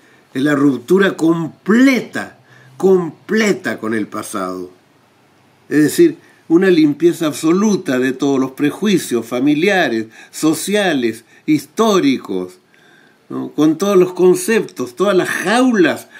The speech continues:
mentales que te entier-, te encierran, ¿no es cierto?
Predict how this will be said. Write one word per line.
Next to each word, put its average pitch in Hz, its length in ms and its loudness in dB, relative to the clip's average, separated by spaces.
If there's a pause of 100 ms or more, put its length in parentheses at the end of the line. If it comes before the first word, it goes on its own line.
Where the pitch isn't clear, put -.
(140)
mentales 147 680 0
que 139 160 -4
te 123 180 -2
entier-, 147 680 -4
te - 140 -6
encierran, 123 880 -2 (800)
¿no - 80 -10
es - 80 -12
cierto? 131 460 -4